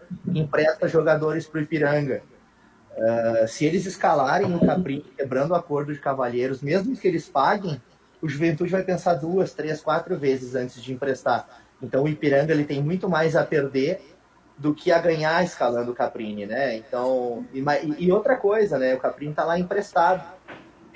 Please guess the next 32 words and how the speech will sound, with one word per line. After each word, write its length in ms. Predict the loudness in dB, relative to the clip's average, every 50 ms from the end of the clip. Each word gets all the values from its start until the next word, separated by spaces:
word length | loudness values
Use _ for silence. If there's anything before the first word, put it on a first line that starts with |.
| -16 -6 -2
É, 200 | 2 2 4 4
até 360 | 2 2 2 2 2 4 4
isso 180 | 2 0 0 0
era 100 | 2 2
uma 120 | 2 2
coisa 220 | 0 0 -2 -2 -2
que 60 | 0
eu 60 | 2
ia 120 | 2 2 2
perguntar, 480 | 2 0 -2 -2 -2 0 2 2 2
se 100 | 2 0
vocês 300 | -2 -4 0 0 0 2
acham 300 | 2 2 2 0 -2 -6
que 220 | -6 -4 -2 -2 0
ele 220 | 2 2 0 0
teria 260 | -2 -4 -4 -2 -4 -4
espaço 380 | -4 -2 0 0 0 0 0
pra 120 | 0 0 0
voltar 500 | 2 2 0 0 0 2 2 2 2 2
e 80 | 0
fazer 260 | -2 -2 -2 -2 -4
parte 340 | -4 -2 -2 -2 -2 -4 -8
do 80 | -14 -8
plantel 460 | -4 -4 -4 -4 -2 -4 -4 -2 -2
da 100 | 0 2
A. 380 | 2 2 2 0 -2 -6 -14 -20 -20 -20 -20 -20 -12 -4
O 40 |
que 140 | -4 -4 -2
que 60 | -2
tu 140 | -2 2 4
acha, 280 | 4 4 4 0 -2 -6
Antônio? 320 | -6 -4 -4 -4 -4 -6